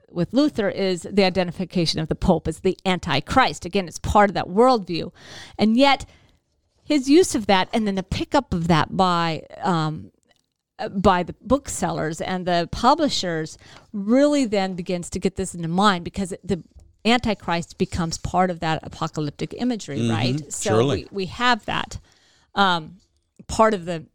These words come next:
Speaker 1: whole space. In fact, um, interestingly enough, as we're looking at the Pope as the Antichrist, to give you an idea how far this moves into our modern day, it is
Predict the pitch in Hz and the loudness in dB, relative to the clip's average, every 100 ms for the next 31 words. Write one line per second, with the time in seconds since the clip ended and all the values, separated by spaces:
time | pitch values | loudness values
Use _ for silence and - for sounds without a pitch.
0 | - 165 185 - 208 165 - - - 190 | -12 -4 -4 -2 -2 -4 -12 -12 -4 -2
1 | - 240 233 - - - - - 202 180 | 2 2 2 -6 -12 -20 -6 2 2 2
2 | - _ _ 240 254 277 220 190 190 185 | -6 _ _ -2 -2 -4 -4 -6 -6 -4
3 | 202 202 185 180 185 196 - 190 175 - | -4 -4 -6 -4 -4 -4 -4 -2 -2 -4
4 | - - 202 - 175 - 196 208 208 190 | -4 0 -2 -2 -4 -2 -2 -4 -4 -4
5 | 160 190 220 220 180 165 175 208 165 180 | -4 2 2 2 -2 -2 0 0 0 -6
6 | - 190 190 - 185 185 175 165 180 170 | 2 2 2 -4 -6 -6 -6 -2 2 2
7 | 156 - 190 208 247 202 220 165 - - | 2 0 2 2 2 2 2 0 -8 -20
8 | - - 269 370 269 | -10 2 4 4 0